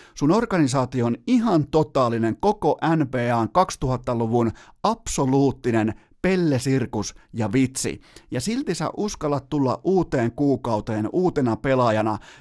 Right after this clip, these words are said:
ja uskallat ottaa aloitteet itselle. Ja mä en nyt pelkästään lähde sen kautta purkamaan tätä narukerää, että yhtäkkiä olisi piirretty Markkaselle uusia vaikka settejä tai kuvioita.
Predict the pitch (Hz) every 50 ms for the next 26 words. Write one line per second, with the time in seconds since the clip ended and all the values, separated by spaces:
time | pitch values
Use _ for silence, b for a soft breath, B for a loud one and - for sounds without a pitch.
0 | B - 131 - 175 214 208 - - 156 139 127 - 151 147 - - 135 110 -
1 | - - 160 170 160 139 - - 127 117 - 147 127 147 127 123 117 120 151 190
2 | 202 196 196 - - - 214 220 220 165 143 - - 147 131 135 147 147 143 131
3 | - - 156 156 151 139 - 123 117 110 - 117 - 135 143 135 120 - 123 107
4 | 104 104 92 113 107 117 117 120 131 143 147 131 127 135 120 110 104 104 104 104
5 | - - 120 101 - B B B B B B - 170 156 - - 127 - - 139
6 | 131 120 123 117 - - - 147 147 151 147 139 127 120 110 - - 127 113 110
7 | 117 123 123 123 123 - 123 110 117 107 - - - 139 131 131 127 120 - 120
8 | 110 107 104 - - - 71 110 110 113 107 104 - 120 117 - 131 131 127 -
9 | - 117 107 107 - - 107 107 - - 131 127 104 123 117 110 107 104 - 113